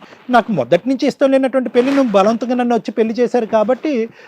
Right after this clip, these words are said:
ఇదే శాస్తి, శా-, శాస్తి" అన్నట్టుగా లక్ష్మిని ఎప్పుడు కూడా దూరం పెట్టాడు. ఎప్పుడు కూడా ఆ అమ్మాయిని ఏదో బిడ్డ కన్న తర్వాత వాళ్ళిద్దరికి ఒక రిలేషన్‌షిప్ అనేది లేదు. కానీ నీదేంటంటే అభి, నీది మొదటి నుంచి నీకు,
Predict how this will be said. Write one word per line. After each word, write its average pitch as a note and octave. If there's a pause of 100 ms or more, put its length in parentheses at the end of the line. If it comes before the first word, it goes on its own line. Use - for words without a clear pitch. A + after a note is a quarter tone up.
(120)
ఇదే C4+
శాస్తి, B3+
శా-, G#3
శాస్తి" A3+
అన్నట్టుగా A#3+
లక్ష్మిని A#3+
ఎప్పుడు A#3
కూడా A#3+
దూరం G3+
పెట్టాడు. A3
ఎప్పుడు G#3+
కూడా G#3
ఆ F#3+
అమ్మాయిని F#3
ఏదో F3+
బిడ్డ E3+
కన్న F#3+
తర్వాత F3+
వాళ్ళిద్దరికి F#3
ఒక E3+
రిలేషన్‌షిప్ F3+
అనేది F#3
లేదు. C#3+ (1040)
కానీ D4+
నీదేంటంటే D4
అభి, A3+
నీది B3+ (760)
మొదటి F3
నుంచి C#4
నీకు, C4